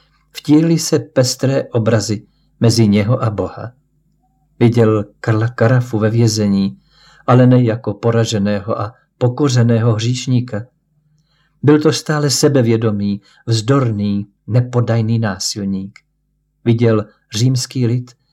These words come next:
jak tančí, křičí a směje se kolem hořící hranice. Viděl skvělou slavnost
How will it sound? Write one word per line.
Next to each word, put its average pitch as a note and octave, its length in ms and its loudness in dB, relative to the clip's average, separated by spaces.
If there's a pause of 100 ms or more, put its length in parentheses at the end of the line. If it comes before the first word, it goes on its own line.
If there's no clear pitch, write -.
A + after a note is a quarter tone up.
(240)
jak B2 180 0
tančí, D3 520 -4
křičí A2+ 600 -2 (220)
a B2 100 0
směje D3 400 0
se C#3 160 -2
kolem C#3 280 0
hořící C3+ 500 0
hranice. G2+ 600 -2 (760)
Viděl A#2+ 320 4
skvělou B2+ 460 0
slavnost A#2 580 -2